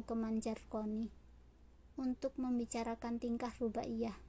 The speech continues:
Siapa tahu dukun kampung kita itu bisa membaca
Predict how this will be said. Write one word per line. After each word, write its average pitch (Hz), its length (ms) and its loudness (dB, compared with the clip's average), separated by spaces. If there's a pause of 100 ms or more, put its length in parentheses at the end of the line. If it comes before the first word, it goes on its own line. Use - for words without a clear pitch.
(260)
Siapa 220 480 0
tahu 226 400 -2
dukun 233 320 0
kampung 226 400 0
kita 240 240 0
itu 247 320 0
bisa 247 240 0
membaca 233 560 2